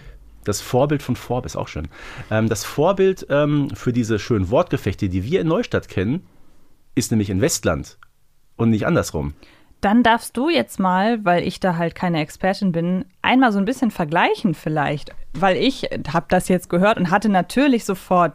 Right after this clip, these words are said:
Speaker 1: Mhm.
Speaker 2: ne, die klassische Rollenverteilung
Speaker 1: Ja,
Speaker 2: im
Speaker 1: ja.
Speaker 2: Kopf. Ist das da ähnlich wie bei Bibi und Benjamin?
Speaker 1: Also von, von der Lautstärke her auf jeden Fall.
Speaker 2: <laughs>
Speaker 1: Natürlich sind die Rollen da etwas anders besetzt. Man muss sagen, hier der Forbett, der tritt natürlich noch ein bisschen, äh,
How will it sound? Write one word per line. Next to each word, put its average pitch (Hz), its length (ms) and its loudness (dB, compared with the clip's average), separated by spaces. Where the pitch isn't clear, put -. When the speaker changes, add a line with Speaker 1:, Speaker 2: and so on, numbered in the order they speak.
Speaker 1:
Mhm. 101 420 0
Speaker 2:
ne, 220 260 2
die 185 420 -2
klassische 220 520 -2
Rollenverteilung 208 680 0
Speaker 1:
Ja, 127 80 4
Speaker 2:
im 170 60 6
Speaker 1:
ja. 196 60 2
Speaker 2:
Kopf. 208 200 -2
Ist - 240 -4
das 349 200 -4
da 240 320 4
ähnlich 247 540 0
wie 254 100 2
bei 240 160 2
Bibi 247 320 0
und 233 160 -2
Benjamin? 269 380 0
Speaker 1:
Also 120 220 2
von, - 180 -4
von 127 180 0
der 123 120 4
Lautstärke 147 560 2
her 143 160 4
auf 113 160 -2
jeden 110 220 -2
Fall. 139 360 2
Speaker 2:
<laughs> - 140 -10
Speaker 1:
Natürlich 143 400 2
sind 151 200 0
die 127 100 2
Rollen 123 320 4
da 147 120 2
etwas 113 340 -4
anders 143 340 0
besetzt. 135 400 -2
Man 120 140 0
muss 113 100 -4
sagen, 117 240 2
hier 110 80 -2
der 104 120 -2
Forbett, 120 500 0
der 107 100 0
tritt - 220 -12
natürlich 113 560 0
noch 107 320 0
ein 120 100 0
bisschen, 113 420 -2
äh, 92 160 -2